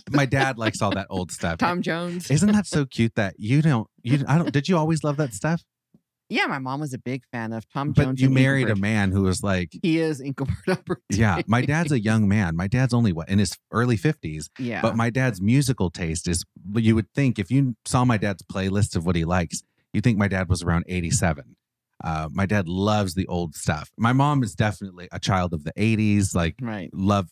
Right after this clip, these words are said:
Speaker 1: all that kind of music. But anyway, I grew up with music constantly at, at the table in the house, always, no matter what time I come over in the morning. First thing my mom does when I spend the night, I love watching her little routine.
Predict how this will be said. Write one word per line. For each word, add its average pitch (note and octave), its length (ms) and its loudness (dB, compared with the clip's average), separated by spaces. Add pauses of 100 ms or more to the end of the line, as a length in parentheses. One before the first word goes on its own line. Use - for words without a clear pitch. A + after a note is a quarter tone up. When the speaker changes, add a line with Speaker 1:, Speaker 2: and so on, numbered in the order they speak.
Speaker 1:
all F#2 160 -2
that F2+ 160 -8
kind F2 120 -2
of D#2+ 60 0
music. D#2+ 240 0
But A2+ 80 2
anyway, G2+ 320 2 (320)
I C3 60 0
grew D3 120 4
up - 80 -4
with G#2 140 -4
music A#2 380 0 (160)
constantly A2+ 480 2
at, F2 180 -2
at F2+ 200 -6
the E2 280 -4
table A#2+ 320 2
in F#2+ 120 0
the F2+ 80 2
house, A2 280 2 (320)
always, B2+ 480 0
no G#2+ 80 2
matter D#3 300 0
what C3+ 220 -4
time C#3+ 200 0
I B2 80 2
come A2+ 200 0
over F2 360 -2
in G2 120 2
the F#2+ 60 4
morning. A#2 480 2 (320)
First D3 280 0
thing C#3 140 0
my B2 100 0
mom A2 240 2
does F2 300 -2
when F#2+ 100 0
I F#2+ 60 2
spend G2+ 260 2
the F#2+ 60 4
night, F2 240 2 (840)
I G#2 100 -2
love F#2+ 200 2
watching E2+ 280 2
her F2 100 2
little D#2+ 180 2
routine. D2+ 480 0